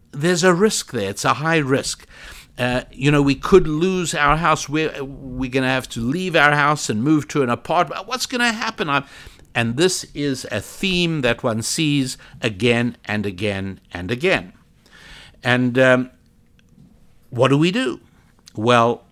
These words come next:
this is one of the fantastic examples of the value and benefit of marriage. One of the reasons that,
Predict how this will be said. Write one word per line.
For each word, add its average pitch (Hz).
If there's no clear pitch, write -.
this 127
is 123
one 123
of 107
the 104
fantastic 170
examples 117
of 107
the 113
value 131
and 110
benefit 120
of 113
marriage. 101
One 165
of 233
the 185
reasons 135
that, 117